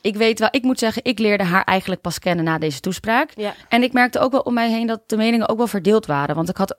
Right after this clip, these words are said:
Speaker 1: ik hoorde ook wel mensen om me heen die zeiden: "Oh, pff, waarom meteen zo boos en meteen zo heftig?" En dit gaat ook mensen juist tegen de borst stuiten van: "Wil je zo'n mooie boodschap verkondigen? Is het meteen zo agressief?"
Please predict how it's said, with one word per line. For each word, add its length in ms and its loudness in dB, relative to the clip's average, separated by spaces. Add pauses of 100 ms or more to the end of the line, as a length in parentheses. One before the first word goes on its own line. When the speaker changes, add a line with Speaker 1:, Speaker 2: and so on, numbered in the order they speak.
Speaker 1:
ik 100 -18
hoorde 200 0
ook 120 2
wel 100 0
mensen 260 0
om 20 -4
me 100 -2
heen 60 0
die 100 -4
zeiden: 220 -4
"Oh, 60 -10
pff, 200 -8
waarom 220 -4
meteen 220 -2
zo 120 0
boos 480 6
en 200 -2 (300)
meteen 180 -2
zo 100 -2
heftig?" 520 0
En 80 2
dit 100 -2
gaat 160 -2
ook 160 0
mensen 300 -2
juist 180 0
tegen 220 -4
de 60 -4
borst 280 0
stuiten 420 2
van: 180 -2 (340)
"Wil 180 6
je 160 4
zo'n 200 4
mooie 320 2
boodschap 420 2
verkondigen? 460 -4
Is 100 -6
het 80 -6
meteen 220 -4
zo 140 -8
agressief?" 600 -2